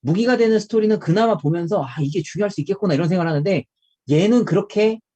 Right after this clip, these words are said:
질문이 그렇게 되어 있음에도 불구하고 그 답을 찾는 게 생각보다 쉽지 않아요. 그거를 여러분들이 오늘 경험을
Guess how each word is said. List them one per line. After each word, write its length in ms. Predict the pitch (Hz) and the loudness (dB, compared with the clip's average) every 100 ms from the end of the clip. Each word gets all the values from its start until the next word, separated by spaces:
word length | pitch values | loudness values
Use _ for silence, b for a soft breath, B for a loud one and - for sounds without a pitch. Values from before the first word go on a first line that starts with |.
| _ _ - | _ _ -4
질문이 500 | 180 226 247 247 196 | 0 2 4 4 4
그렇게 260 | 196 208 | 2 0
되어 260 | 175 151 196 | 0 2 4
있음에도 440 | 139 - 220 208 | 2 0 0 0
불구하고 480 | 151 139 151 147 165 | 0 0 2 2 0
그 100 | 156 | -4
답을 260 | 139 113 131 | -6 -4 -6
찾는 300 | 156 185 165 | -6 -6 -4
게 120 | 170 165 - _ | -4 -8 -16 _
생각보다 420 | - 208 202 - 165 | -10 -8 -4 -4 -6
쉽지 200 | - 135 | -8 -10
않아요. 160 | - _ _ _ _ _ _ _ _ _ _ - | -10 _ _ _ _ _ _ _ _ _ _ -2
그거를 360 | 151 190 185 | 2 4 2
여러분들이 360 | 135 139 139 147 | 2 2 2 2
오늘 240 | 117 139 | 2 0
경험을 480 | 135 110 117 131 160 | -2 -4 -2 -2 -4